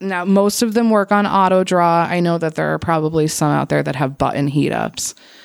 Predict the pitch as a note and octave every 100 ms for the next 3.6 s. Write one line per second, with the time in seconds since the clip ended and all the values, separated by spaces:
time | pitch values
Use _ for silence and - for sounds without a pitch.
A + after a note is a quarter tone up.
0 | - - - F#3 F#3 F#3 F#3+ F#3 E3+ E3
1 | D3 - - F#3 G3+ A3 B3 B3+ B3+ C4
2 | C4 C#4 D4 D4 F#3+ G3 D3+ - - -
3 | F#3+ F3 E3 F#3 C#4+